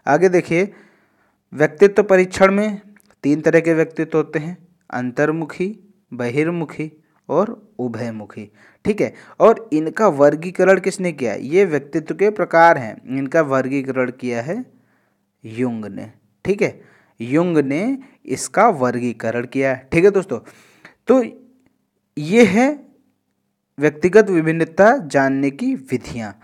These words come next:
ठीक है। और दो मुख्य फैक्ट हैं, उनको थोड़ा देख लीजिए। शारीरिक विभिन्नता और बुद्धि में भिन्नता भौतिक विभिन्नता का उदाहरण है, याद रखिएगा। अगर इनकी बारे में बात हो जाए, शारीरिक विभिन्नता और बुद्धि में भिन्नता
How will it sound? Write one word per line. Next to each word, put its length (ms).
ठीक 160
है। 280
और 460
दो 440
मुख्य 420
फैक्ट 420
हैं, 80
उनको 280
थोड़ा 220
देख 200
लीजिए। 260
शारीरिक 500
विभिन्नता 600
और 380
बुद्धि 400
में 240
भिन्नता 460
भौतिक 600
विभिन्नता 680
का 160
उदाहरण 480
है, 60
याद 220
रखिएगा। 440
अगर 320
इनकी 380
बारे 320
में 180
बात 260
हो 80
जाए, 180
शारीरिक 540
विभिन्नता 440
और 280
बुद्धि 500
में 220
भिन्नता 540